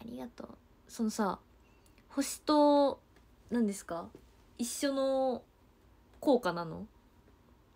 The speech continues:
何個あるの？一人。百個しか投げれない。あー、そうなんだ。しかもさ、星ってさ、いろんな色があったじゃんか。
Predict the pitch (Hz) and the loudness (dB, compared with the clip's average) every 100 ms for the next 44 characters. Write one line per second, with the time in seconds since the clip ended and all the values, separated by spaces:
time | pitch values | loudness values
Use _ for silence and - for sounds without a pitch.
0 | - - _ _ _ - _ - _ - | -20 -20 _ _ _ -20 _ -20 _ -20
1 | - - - - _ _ - 277 285 202 | -20 -20 -20 -20 _ _ 4 4 4 2
2 | 190 175 165 175 - 160 175 - - - | 2 2 -6 -8 -10 -10 -12 -20 -20 -20
3 | _ _ - - _ _ - - - _ | _ _ -20 -20 _ _ -20 -20 -20 _
4 | _ - _ _ _ - _ _ _ _ | _ -20 _ _ _ -20 _ _ _ _
5 | _ _ - _ - - 370 - 311 - | _ _ -20 _ -6 -2 2 4 4 4
6 | 202 196 196 190 - - 320 359 349 339 | 4 4 4 2 0 10 12 12 12 8
7 | 254 202 170 - _ - - - - - | 8 6 4 -4 _ -20 -20 -20 -12 2
8 | 285 226 220 214 233 277 240 277 285 247 | 4 4 4 0 2 0 0 0 6 6
9 | 196 - - - - 240 262 285 302 294 | 6 0 -20 -20 -2 4 6 8 8 6
10 | 226 196 196 190 185 175 170 165 | 6 4 2 -4 -4 -4 -8 -10